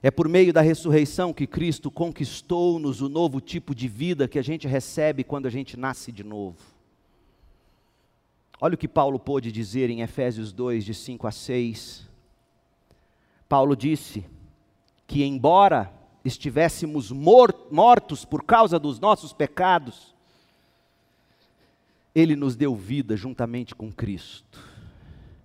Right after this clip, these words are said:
É pela graça que vocês são salvos, pois Deus nos ressuscitou com Cristo e nos fez sentar com Cristo nos domínios celestes,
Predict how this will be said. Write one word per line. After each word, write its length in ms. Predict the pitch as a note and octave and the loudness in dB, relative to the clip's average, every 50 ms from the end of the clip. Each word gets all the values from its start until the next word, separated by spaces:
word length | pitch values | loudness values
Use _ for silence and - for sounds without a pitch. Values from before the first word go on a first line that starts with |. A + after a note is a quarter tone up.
| _ _ _ _ _ _ _ _ | _ _ _ _ _ _ _ _
É 80 | C#3 | -4
pela 280 | - - G#3+ F#3+ F3+ D3+ | 2 4 6 6 6 6
graça 500 | C#3 E3+ F#3+ G#3 G#3 - - - - D3 | 6 6 6 6 6 4 4 -2 -6 -6
que 100 | - D#3 | -4 -2
vocês 400 | C3+ D3 - - - G#3 G3 D#3+ | -2 -2 -2 2 0 0 0 0
são 180 | - E3 D3+ C#3 | -2 -6 -8 -8
salvos, 880 | - - - G3+ G#3+ G#3+ G#3 G3+ F3+ C3+ B2 A#2+ - - - - - _ _ _ _ _ _ _ _ _ _ _ _ _ _ _ _ _ _ _ _ _ _ _ _ _ _ _ | -8 -2 2 6 6 6 6 6 2 0 -4 -8 -10 -10 -18 -20 -20 _ _ _ _ _ _ _ _ _ _ _ _ _ _ _ _ _ _ _ _ _ _ _ _ _ _ _
pois 200 | - D#3+ D3 B2 | -2 -2 -2 2
Deus 640 | A#2 E3+ F3 F#3 F3+ E3 C#3 - - - - - _ | 4 4 4 4 4 2 0 -4 -10 -16 -18 -16 _
nos 220 | C#3+ D3 D#3 B2+ | -2 -2 -2 0
ressuscitou 840 | G2 G2 D#3 G#3 G3 - - F#3+ - - - D#3 - - F3 F3+ F3 | 0 2 2 2 2 0 -4 -8 -8 -8 -8 -10 -6 -4 -2 -2 -2
com 240 | - - - C#3+ C3+ | -2 -4 -8 -8 -8
Cristo 540 | - - D#3+ E3+ E3+ D#3 - - - C3 B2+ | -6 -6 -4 -4 -4 -4 -6 -8 -8 -8 -8
e 40 | B2 | -6
nos 200 | C3 B2 - - | -8 -10 -12 -12
fez 300 | - D#3+ D#3+ D#3 D3 - | -6 -4 -4 -4 -4 -6
sentar 520 | - D3 C3 B2+ A#2+ - D3 C#3 C#3+ C3+ | -6 -6 -6 -6 -6 -2 -2 0 0 -2
com 240 | - - B2+ A#2+ A2 | -4 -8 -10 -10 -8
Cristo 540 | - - C#3 C#3+ D3 B2 - - _ A#2+ A#2 | -6 -4 -4 -4 -4 -6 -8 -12 _ -12 -10
nos 140 | A#2+ A#2 | -10 -8
domínios 560 | G#2 A#2 A#2 A2 A2+ B2 C#3 C#3 C3 B2 A2+ - | -6 -6 -6 -6 -6 -8 -8 -8 -8 -8 -10 -12
celestes, 920 | - - A#2 A2+ A2+ A2+ A#2 A#2 A2+ - - - - - F2+ - - | -10 -8 -6 -4 -2 -2 -2 -2 -4 -6 -10 -16 -18 -18 -18 -18 -20